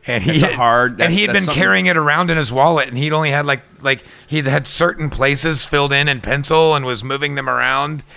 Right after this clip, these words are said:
Speaker 1: like, you know, who the best metal singers. I'm like, it is. It's a very hard question to ask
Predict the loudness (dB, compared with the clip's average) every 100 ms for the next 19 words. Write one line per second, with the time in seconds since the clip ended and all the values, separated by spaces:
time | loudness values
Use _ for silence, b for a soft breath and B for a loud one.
0 | B B -2 0 0 -2 0 2 2 0
1 | -2 -4 -4 -4 -4 -4 -4 -4 -4 -4
2 | -6 -6 B B -4 0 0 -2 -6 -6
3 | -6 -6 -2 0 -2 -2 -4 -2 -6 -8
4 | -6 -6 -6 -10